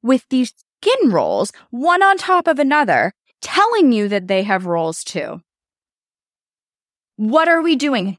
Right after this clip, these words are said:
This does not make any sense. It is so crazy. Why are we letting these people get away with this?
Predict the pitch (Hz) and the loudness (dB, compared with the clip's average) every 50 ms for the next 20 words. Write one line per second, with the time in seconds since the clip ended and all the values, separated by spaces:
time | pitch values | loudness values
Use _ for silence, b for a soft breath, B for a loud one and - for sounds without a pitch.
0 | _ 269 285 294 - - 311 302 262 269 262 240 - 226 220 208 247 233 254 262 | _ -2 0 0 -2 -4 -4 -2 0 0 0 0 0 -2 -4 -4 -4 -4 -4 -4
1 | - - - 359 403 370 294 - - B B B B _ - 294 330 359 - - | -4 -4 -2 0 0 0 0 -2 -4 B B B B _ -4 -2 -2 -2 0 0
2 | 381 339 - - - - - 302 269 262 269 269 - - - - 330 359 370 381 | 0 0 0 -4 -6 -4 0 2 2 2 2 0 -2 -6 -6 -4 -2 0 0 2
3 | 359 349 302 247 214 226 220 240 254 277 294 285 311 302 294 277 277 277 277 285 | 2 0 0 2 2 2 2 4 4 2 2 0 0 0 0 0 0 2 2 2
4 | 285 - 254 330 381 370 381 285 285 359 320 294 269 247 269 311 381 381 330 214 | 2 2 2 2 2 2 2 2 4 4 2 2 2 0 0 0 0 0 -2 -2
5 | 196 190 131 - - | -4 -6 -8 -8 -10